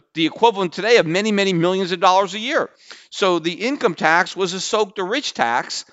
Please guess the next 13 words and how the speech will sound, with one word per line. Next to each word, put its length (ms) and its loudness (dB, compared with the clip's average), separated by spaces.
that 140 2
was 180 0
just 320 0
meant 320 0
for 140 -6
the 80 -4
Carnegies 640 -2
and 80 -6
the 60 -4
Vanderbilts 640 -2
and 80 -16
the 60 -4
Rockefellers. 800 -2